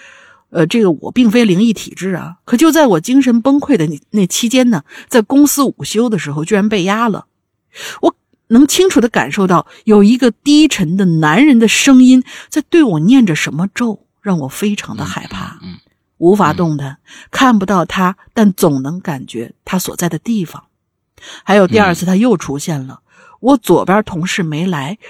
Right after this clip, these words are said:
Speaker 1: 他就站在左边工位上，不停地念着咒。
Speaker 2: 啊。
Speaker 1: 嗯。
Speaker 2: 啊，这个，呃，这个，呃，这个是你说的那个把里边的人物的真名写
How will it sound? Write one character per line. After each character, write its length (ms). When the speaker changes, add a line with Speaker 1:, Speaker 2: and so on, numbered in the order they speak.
Speaker 1:
他 80
就 100
站 320
在 120
左 300
边 220
工 200
位 200
上， 240
不 120
停 280
地 100
念 220
着 100
咒。 260
Speaker 2:
啊。 180
Speaker 1:
嗯。 260
Speaker 2:
啊， 260
这 240
个， 420
呃， 340
这 200
个， 260
呃， 100
这 220
个 140
是 600
你 200
说 320
的 100
那 220
个 260
把 160
里 180
边 140
的 40
人 320
物 80
的 80
真 160
名 240
写 220